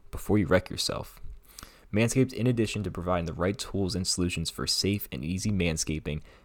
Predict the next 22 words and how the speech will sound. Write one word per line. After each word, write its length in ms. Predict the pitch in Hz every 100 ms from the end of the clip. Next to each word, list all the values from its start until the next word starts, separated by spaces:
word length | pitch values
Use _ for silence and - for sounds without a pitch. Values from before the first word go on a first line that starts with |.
| -
has 220 | 104 113
partnered 440 | - 101 85 82
with 140 | 80 -
the 80 |
Testicular 640 | 69 - 78 - 104 113 110
Cancer 380 | - 95 92 95
Society 540 | 101 - 80 80 80
to 100 | 78
spread 360 | - - 76 113
awareness 400 | 113 82 80 78
for 120 | -
men's 320 | 76 73 101
health 320 | - - 78 - - - -
and 140 | 101 -
early 320 | 98 92 95
cancer 400 | - 82 80 85
detection. 580 | 78 - 58 - - 104 - - - _ _ - -
Together, 340 | 101 110 104
T-, 360 | - - 107 - -
T 160 | 127
C 260 | 120 120 107
S 220 | 104 -